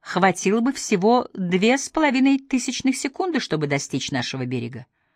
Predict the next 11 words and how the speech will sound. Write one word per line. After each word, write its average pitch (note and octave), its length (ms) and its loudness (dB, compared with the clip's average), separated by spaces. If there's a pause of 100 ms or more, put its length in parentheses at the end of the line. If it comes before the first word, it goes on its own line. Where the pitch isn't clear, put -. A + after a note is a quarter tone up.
(560)
Особенно F#3+ 540 4
приятно, G3 420 2
что F#3 180 -2
вы F#3 100 4
не F#3+ 100 2
забыли F3+ 460 4 (560)
про F#3+ 140 4
половину F#3 480 6
тысячной F#3+ 440 0
доли F3+ 240 6
секунды, D3 640 -2